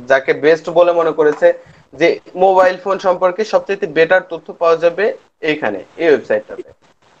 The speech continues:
So Google তখন আমাদের এটা first পেজে দেখাচ্ছে, তো এটাকে মনে করেছে second হিসেবে এর best। তো এভাবে, আহ, serial বাই রেখেছে। অনেক সময় করা যায় কি, আমি Google-কে contact করতে পারবো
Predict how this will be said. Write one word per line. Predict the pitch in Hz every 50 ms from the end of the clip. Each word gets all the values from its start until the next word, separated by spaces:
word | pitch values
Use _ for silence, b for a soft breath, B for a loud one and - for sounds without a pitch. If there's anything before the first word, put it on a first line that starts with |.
| _ _ -
So | - 226 226 220 - - - - - - -
Google | 151 160 160 180 180
তখন | 180 175 160 180 170
আমাদের | 156 160 156 156 156 165 165
এটা | 151 143 170
first | 165 - 160 135 135 135 - _ _ _ _ _ -
পেজে | 143 139 135 135 135
দেখাচ্ছে, | 113 107 - - 107 - _ - - 95 - _ _ _ _ _ _ _ _ _ _ _ _ _ _ _ _ _ -
তো | - 165 165 160
এটাকে | - 175 175 175 180 175 175 180
মনে | 175 170 165 165
করেছে | 156 165 160 156 - 170
second | 160 - - 160 147 151 156 151 - - _ _ _ _ _ _ _ _ _ _ _ _ _ -
হিসেবে | 143 139 143 151 143 139 139 139 139
এর | 135 - - 139 135 - - 127
best। | 123 123 123 127 - _ _ _ _ _ _ _ _
তো | - 233
এভাবে, | 214 185 180 185 170 170 170 165
আহ, | 165 165 131 127 127 127 123 -
serial | 147 147 147 147 143 139
বাই | 139 135 127
রেখেছে। | 120 110 - 107 98 - - 92 - _ _ _ _ _ _ _ _ _ _
অনেক | - 131 156 175 -
সময় | - 220 202 202 202 202
করা | 196 - 190 190 190
যায় | 175 190 190
কি, | 180 - 175 160 170 - - _ _ _ _ _ -
আমি | 139 135 175 190
Google-কে | 165 143 151 151 165 175 180 175 180 190 202 208 190
contact | - 170 160 160 160 - 180 175 -
করতে | 139 117 - -
পারবো | - - 101 95 - - - -